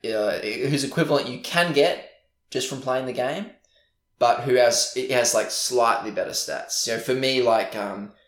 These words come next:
I'm annoyed every time I get a piece of armor that has, like, a bit of endurance on it,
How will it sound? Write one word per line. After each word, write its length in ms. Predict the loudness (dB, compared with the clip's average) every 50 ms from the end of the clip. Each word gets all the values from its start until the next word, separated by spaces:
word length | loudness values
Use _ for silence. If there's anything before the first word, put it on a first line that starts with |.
| _ _ _ _ 0
I'm 320 | 2 4 4 4 2 -2 -4
annoyed 540 | -4 -4 -2 -2 0 0 2 2 0 0 -2
every 220 | -2 -4 -4 -4
time 260 | -4 -4 -4 -4 -4 -2
I 120 | -4 -2
get 180 | -2 -2 -4 -4
a 80 | -6
piece 200 | -8 -6 -6 -6
of 80 | -4 -4
armor 320 | -4 -4 -4 -4 -2 -2 -2
that 160 | -2 -4 -4
has, 340 | -4 -4 -4 -2 -2 -2 -2
like, 280 | -2 -4 -4 -6 -8
a 60 | -10
bit 240 | -8 -4 -2 -2 -2
of 60 | -2 -2
endurance 580 | -4 -6 -6 -4 -2 -2 0 -2 -2 -4 -6
on 160 | -8 -8 -8
it, 60 | -10